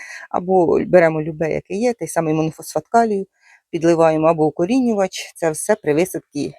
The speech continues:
додається, або трішки пізніше після висадки. Ну і зараз на цьому етапі я також даю підживлення, е, з формулою рівною, яку чергую із азотною. Або я даю під корінь, можу рівну дати, або, м,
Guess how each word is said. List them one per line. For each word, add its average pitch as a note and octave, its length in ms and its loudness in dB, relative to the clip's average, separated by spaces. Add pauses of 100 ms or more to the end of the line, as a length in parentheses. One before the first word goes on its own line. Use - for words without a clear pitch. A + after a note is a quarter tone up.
(140)
додається, D3 760 0
або G#3 320 2 (160)
трішки E3+ 280 -6
пізніше D3 440 -4
після - 300 -4
висадки. - 420 -10 (480)
Ну F#4 120 2
і C#4 100 6
зараз A3 340 4
на F3 100 -2
цьому F3 380 -2
етапі C4+ 520 -4 (460)
я F3+ 180 2
також E3+ 460 -4
даю D#3 260 2
підживлення, C#4 720 0 (720)
е, D3+ 180 2
з - 100 -6
формулою A3 720 2
рівною, D3+ 580 -2 (320)
яку E3 280 -2
чергую E3 600 0 (320)
із A3+ 140 0
азотною. C#3+ 640 2
Або C4+ 260 2
я G#3+ 140 0
даю F#3 260 0
під - 160 -20
корінь, F#3+ 360 0
можу F#3+ 280 4
рівну C4+ 340 2
дати, A#3+ 360 0 (380)
або, F#3+ 500 4
м, F3 200 -2